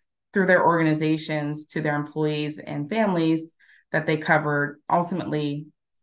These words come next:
the community that we all lived in and, and served in and worked in. So we put in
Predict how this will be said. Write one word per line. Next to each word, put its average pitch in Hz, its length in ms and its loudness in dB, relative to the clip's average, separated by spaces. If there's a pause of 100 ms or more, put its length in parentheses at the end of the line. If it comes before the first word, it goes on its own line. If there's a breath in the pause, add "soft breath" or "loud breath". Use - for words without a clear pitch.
the 165 100 -4
community 151 560 0
that 151 200 -2
we 156 120 0
all 147 180 0
lived 165 320 0
in 160 240 2
and, 143 300 -2
and 147 260 -4
served 160 320 0
in 156 140 0
and 143 100 -2
worked 151 300 0
in. 143 280 -2 (380)
So - 160 0
we 214 140 0
put 226 220 2
in 202 280 0